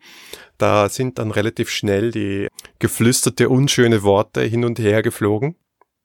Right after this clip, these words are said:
Das war auch ein interessanter Teil der Erfahrung, die du ganz am Anfang besprochen hast, weil das andere, was ja auch manchmal kritisiert wird an diesem Spiel, ist, dass man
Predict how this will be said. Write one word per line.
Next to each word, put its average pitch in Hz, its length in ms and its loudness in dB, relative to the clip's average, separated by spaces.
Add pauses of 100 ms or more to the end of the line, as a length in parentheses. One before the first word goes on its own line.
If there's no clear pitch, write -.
(200)
Das 113 340 -2
war 123 280 0
auch 120 340 -2
ein 139 500 -4 (560)
interessanter 117 580 -2
Teil 110 460 -2 (120)
der 104 240 2
Erfahrung, 104 520 0
die 98 120 -4
du 95 100 -4
ganz 92 300 -6
am 110 120 -10
Anfang 92 560 -6 (480)
besprochen 101 580 0
hast, 95 320 -8
weil 98 200 -4 (240)
das - 120 -6
andere, 113 580 0 (260)
was 113 280 0
ja 104 140 2
auch 98 240 2
manchmal 107 360 0
kritisiert 117 600 -2
wird 127 380 0
an 117 140 -4
diesem 120 220 -4
Spiel, 127 380 -4
ist, 117 300 -4
dass 101 240 -2
man 98 500 -2